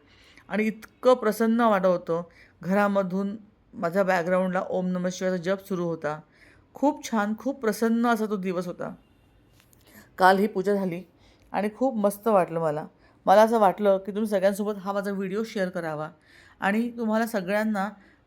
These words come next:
थोडी मी, मी कशी पूजा केली तशी माहिती द्यावी. सगळेजण पूजा,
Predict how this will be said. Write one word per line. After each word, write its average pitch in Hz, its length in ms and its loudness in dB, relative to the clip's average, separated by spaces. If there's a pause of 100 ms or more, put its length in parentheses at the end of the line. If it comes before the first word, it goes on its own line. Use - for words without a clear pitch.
थोडी 233 200 0
मी, 247 180 0
मी 226 240 -2
कशी 254 260 -4
पूजा 214 260 -2
केली 196 220 -6
तशी 214 280 -8
माहिती 196 360 -4
द्यावी. 160 320 -4 (1800)
सगळेजण 254 560 2
पूजा, 226 560 0